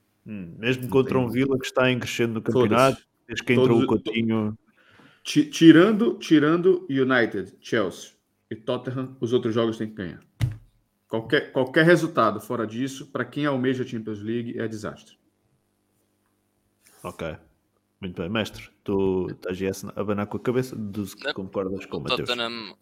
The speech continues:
Speaker 3: o Tottenham vai jogar contra o West Ham. Em princípio vai ganhar. Os gajos do West Ham tiveram aqui a jogar cento e vinte minutos e estavam todos no chão no final.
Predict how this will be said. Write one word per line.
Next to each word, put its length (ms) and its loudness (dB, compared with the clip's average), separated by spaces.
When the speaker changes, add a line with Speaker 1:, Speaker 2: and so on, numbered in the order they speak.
Speaker 3:
o 60 -20
Tottenham 380 -6
vai 140 -2
jogar 200 -2
contra 280 -10
o 40 -2
West 260 -6
Ham. 260 -10
Em 100 -14
princípio 440 -10
vai 180 -4
ganhar. 400 -6
Os 160 -14
gajos 260 -8
do 120 -14
West 260 -10
Ham 180 -12
tiveram 300 -10
aqui 180 -12
a 60 -6
jogar 260 -6
cento 260 -14
e 40 -8
vinte 240 -14
minutos 480 -14
e 40 -14
estavam 300 -8
todos 220 -14
no 140 -18
chão 240 -10
no 80 -16
final. 440 -12